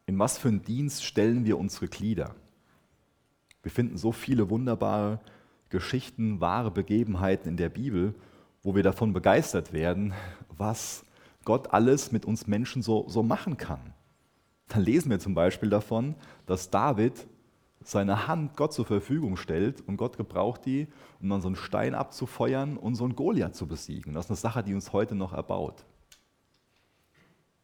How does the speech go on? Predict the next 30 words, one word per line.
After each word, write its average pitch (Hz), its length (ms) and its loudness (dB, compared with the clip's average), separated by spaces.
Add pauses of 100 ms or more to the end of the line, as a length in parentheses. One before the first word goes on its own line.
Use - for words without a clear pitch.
(800)
Aber, 95 580 2 (440)
<laughs> - 460 -20
wie 92 80 -2
ich 90 120 -2
eben 90 200 0
schon 87 200 -4
erwähnt 78 440 -2
habe, 123 180 -4
der 82 100 -2
David 90 440 -2
hat - 240 -8
seine 98 360 -2
Glieder 120 520 2
auch 107 380 4 (360)
der 107 120 6
Ungerechtigkeit 98 760 2
zur 90 80 -8
Verfügung 95 400 0
gestellt. - 500 -12 (1600)
Oder 104 220 2
wir 95 80 4
können 117 200 2
uns 104 160 -2
Gedanken 95 460 0
über 90 180 0
diesen 87 300 -4
großartigen 104 800 -2
Führer 117 400 -2
Mose 117 380 0
machen. 85 400 -10